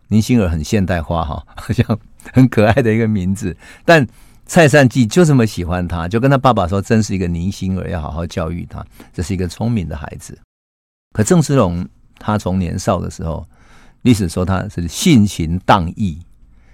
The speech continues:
就是很飘荡哈，喜欢到处晃啊晃的啊，然后不喜欢读书，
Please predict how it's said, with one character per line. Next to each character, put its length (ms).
就 100
是 380
很 160
飘 240
荡 200
哈， 200
喜 140
欢 380
到 140
处 260
晃 220
啊 100
晃 300
的 100
啊， 240
然 80
后 60
不 120
喜 140
欢 180
读 200
书， 320